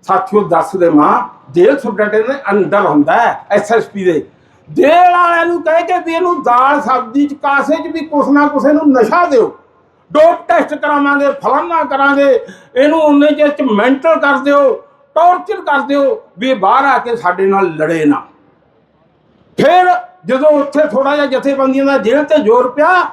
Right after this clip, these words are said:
ਫੱਟ ਇਸ ਨੇ, ਨਾਨੂ ਜੀ ਨੇ ਉਹਦੀ ਭੇਜਤਾ ਮੁਕਤਸਰ ਜੇਲ੍ਹ। ਜਿੱਦੇ ਮੁਕਤਸਰ ਜੇਲ੍ਹ ਤੋਂ ਉਹਨੂੰ ਰਿਹਾਈ ਹੁੰਦੀ ਆ, ਉੱਥੇ ਕਿਸਾਨ ਜਥੇ-, ਕੁੱਲ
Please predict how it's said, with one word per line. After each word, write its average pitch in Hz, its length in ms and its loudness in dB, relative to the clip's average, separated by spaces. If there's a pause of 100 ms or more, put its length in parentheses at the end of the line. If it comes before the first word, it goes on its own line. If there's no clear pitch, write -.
(580)
ਫੱਟ 381 260 -2
ਇਸ 320 220 0
ਨੇ, 285 200 2
ਨਾਨੂ 269 380 2
ਜੀ 269 160 0
ਨੇ 269 60 2
ਉਹਦੀ 269 260 2 (840)
ਭੇਜਤਾ 269 300 2
ਮੁਕਤਸਰ 277 500 0
ਜੇਲ੍ਹ। 226 300 2 (1400)
ਜਿੱਦੇ 196 380 2
ਮੁਕਤਸਰ 269 440 0
ਜੇਲ੍ਹ 247 300 0
ਤੋਂ 247 260 0
ਉਹਨੂੰ 240 300 0
ਰਿਹਾਈ 220 360 2
ਹੁੰਦੀ 202 400 0
ਆ, 277 420 2 (320)
ਉੱਥੇ 302 360 0
ਕਿਸਾਨ 302 580 0
ਜਥੇ-, 269 300 2
ਕੁੱਲ 381 340 -2